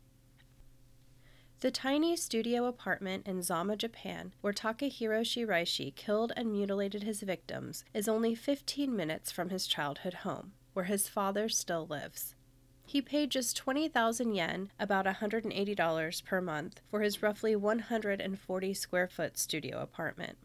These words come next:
Shiraishi moved in on August twenty-second, twenty seventeen. He killed his first victim, Mizuki Miura, that same week.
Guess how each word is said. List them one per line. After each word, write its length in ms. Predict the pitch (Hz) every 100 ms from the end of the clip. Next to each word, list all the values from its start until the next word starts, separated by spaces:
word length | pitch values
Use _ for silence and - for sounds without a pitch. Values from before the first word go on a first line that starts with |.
| - - -
Shiraishi 580 | - 254 254 285 - 330
moved 300 | 294 262 160
in 260 | 143 139 -
on 140 | 175 127
August 380 | 170 185 196
twenty-second, 760 | - 208 208 - 165 170 180 -
twenty 260 | - 165
seventeen. 720 | 170 165 175 - - - 196 - -
He 140 | - 233
killed 300 | - 254 254
his 180 | 233 -
first 320 | 208 220 -
victim, 520 | 196 196 160 - 175 -
Mizuki 500 | 202 196 220 226 269
Miura, 500 | 240 214 180 175 185 -
that 220 | - 196 196
same 360 | - 185 185
week. 400 | 170 175 - -